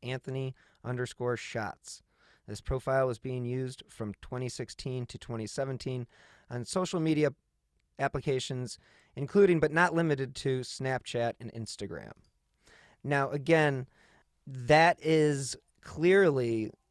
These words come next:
they are coming out and saying this guy is trouble, and that if you had any run-in with him, it is important to contact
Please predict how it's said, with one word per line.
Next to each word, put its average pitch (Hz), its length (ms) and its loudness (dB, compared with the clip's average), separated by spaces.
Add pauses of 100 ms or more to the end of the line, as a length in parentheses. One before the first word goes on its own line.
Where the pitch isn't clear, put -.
(520)
they 135 340 2
are 127 120 2
coming 131 300 -2
out 127 240 -2
and 113 160 -4
saying 113 560 -2 (160)
this 135 180 -2
guy 127 540 0 (460)
is 113 600 -2 (180)
trouble, 123 460 2 (500)
and 120 300 -4
that 120 140 0
if 117 160 -4
you 143 340 0
had 131 420 0
any 156 220 0
run-in 131 360 0
with 101 180 -6
him, 104 440 -6 (800)
it 127 180 -2
is 113 380 -2
important 117 720 0
to 107 640 -2 (720)
contact 127 580 -2